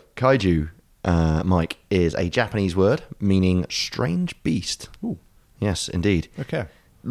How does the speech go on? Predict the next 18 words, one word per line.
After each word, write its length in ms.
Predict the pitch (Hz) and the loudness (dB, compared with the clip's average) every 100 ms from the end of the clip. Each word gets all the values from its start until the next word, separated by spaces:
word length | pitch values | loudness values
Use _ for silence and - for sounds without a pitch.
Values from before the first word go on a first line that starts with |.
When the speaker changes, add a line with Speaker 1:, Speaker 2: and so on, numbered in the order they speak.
| 123 - | -10 -2
Speaker 1:
They 360 | 113 107 104 | 2 4 2
first 440 | - - 107 98 - | -4 0 4 4 2
sort 120 | 90 | -2
of 60 | |
became 260 | 82 95 82 | 0 -2 -2
famous 480 | - 87 85 82 87 | 0 2 2 2 2
in 180 | 82 82 | 2 2
the 220 | 82 82 | 2 2
nineteen 420 | 82 82 85 82 | 2 0 -2 -6
fifties, 540 | - 131 - 156 170 - - | -2 -4 -2 -4 -6 -10 -6
uh, 320 | 87 85 82 - | 0 0 0 -2
with 80 | 95 | -4
Speaker 2:
Mm-hmm. 80 | 101 | -2
Speaker 1:
Japanese 420 | 85 - 87 80 | -2 -2 -4 0
movies. 400 | 90 117 160 - _ _ _ _ _ - | 0 2 0 -4 _ _ _ _ _ -8
Um, 540 | 80 80 80 78 80 - _ - | -2 -2 0 -2 -4 -8 _ -6
Speaker 2:
Was 160 | 113 110 | -2 -2
it, 180 | 107 | -4